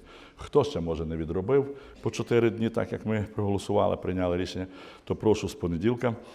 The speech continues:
е, дати мені сьогодні, м, або завтра, найда-, найдальше, добре би сьогодні вечором, щоби ми с-, е, сформували бригаду і їдемо на працю,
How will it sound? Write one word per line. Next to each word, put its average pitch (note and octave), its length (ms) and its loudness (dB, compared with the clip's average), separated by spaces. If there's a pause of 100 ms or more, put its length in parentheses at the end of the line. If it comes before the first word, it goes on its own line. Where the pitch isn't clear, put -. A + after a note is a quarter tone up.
(380)
е, F2+ 140 0
дати F2+ 340 2
мені E2+ 240 -4
сьогодні, A#2 500 0
м, A2 100 -2 (720)
або D#2 180 -2
завтра, G#2 440 2 (640)
найда-, E2+ 580 -2
найдальше, F2 640 2
добре F2 300 2
би D#2 80 -4
сьогодні E2+ 280 -4
вечором, A#2 440 0 (280)
щоби G2 480 2 (240)
ми F2 400 -4
с-, - 280 -16
е, E2+ 260 -8
сформували E2 600 -2
бригаду G2+ 640 -2
і E2 60 -4 (300)
їдемо F2+ 280 -2 (140)
на D#2 120 -6
працю, D#2+ 420 -4